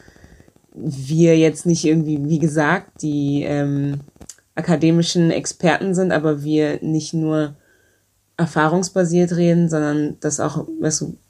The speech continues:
fact-checken ein bisschen und dass wir das uns nicht ausdenken und deswegen ist es natürlich auch schön, wenn man da irgendwie zuhört und mal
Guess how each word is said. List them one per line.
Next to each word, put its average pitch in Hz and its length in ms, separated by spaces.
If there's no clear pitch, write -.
fact-checken 185 680
ein 147 40
bisschen 151 300
und 151 300
dass 151 240
wir 151 340
das 165 220
uns - 300
nicht 175 220
ausdenken 190 560
und 165 120
deswegen 160 340
ist 151 80
es 160 40
natürlich 160 480
auch 160 80
schön, 156 340
wenn 151 140
man 147 240
da 143 280
irgendwie 139 460
zuhört 165 440
und 151 140
mal 139 280